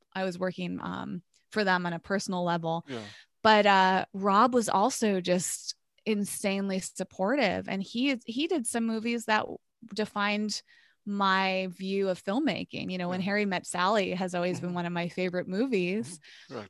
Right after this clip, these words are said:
Speaker 1: And, uh, that man, like,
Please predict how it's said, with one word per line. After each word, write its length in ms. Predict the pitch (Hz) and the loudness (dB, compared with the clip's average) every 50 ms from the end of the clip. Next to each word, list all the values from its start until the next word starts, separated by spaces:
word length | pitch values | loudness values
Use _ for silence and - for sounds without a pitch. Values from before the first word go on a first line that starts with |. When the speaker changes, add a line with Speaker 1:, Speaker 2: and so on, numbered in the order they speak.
| _ - _ - | _ -14 _ -2
Speaker 1:
And, 460 | 208 208 202 202 196 196 196 196 190 | 0 2 2 2 2 2 0 0 2
uh, 480 | 190 190 185 185 185 185 185 185 185 - - - | 2 4 4 4 4 4 2 2 0 -2 -2 2
that 240 | 202 208 220 226 220 | 6 6 6 6 6
man, 400 | 214 214 226 277 320 320 247 202 | 4 4 4 4 6 6 4 4
like, 340 | 185 180 180 185 - - | 4 2 0 0 -2 -4